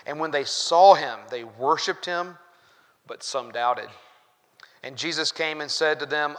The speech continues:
'All authority in heaven and on earth has been given to me. Go therefore, make disciples of all nations, baptizing them in the name of the Father and of the Son and the Holy Spirit,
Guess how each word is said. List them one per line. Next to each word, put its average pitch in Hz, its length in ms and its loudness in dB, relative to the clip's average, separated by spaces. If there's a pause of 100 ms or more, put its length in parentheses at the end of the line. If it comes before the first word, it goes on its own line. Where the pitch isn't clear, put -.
(120)
'All 170 380 6
authority 160 540 2
in 117 100 -8
heaven 123 340 -4 (120)
and 127 120 -12
on 127 180 -8
earth 123 380 -4 (360)
has 139 120 -10
been 120 260 -12
given 147 420 -4 (260)
to 139 100 -12
me. 113 360 -16 (720)
Go 156 260 4
therefore, 156 640 4 (320)
make 135 340 -10
disciples 156 520 0
of 143 100 -2
all 151 180 4
nations, 120 600 -6 (420)
baptizing 175 800 2
them 170 260 -2
in 151 60 -6
the 131 80 -12
name 151 320 -6
of 139 80 -6
the 120 80 -4
Father 175 460 4
and 131 120 -8
of 135 180 -8
the 123 100 -10
Son 160 420 0
and 127 140 -10
the 117 80 -4
Holy 151 280 -6
Spirit, 117 540 -8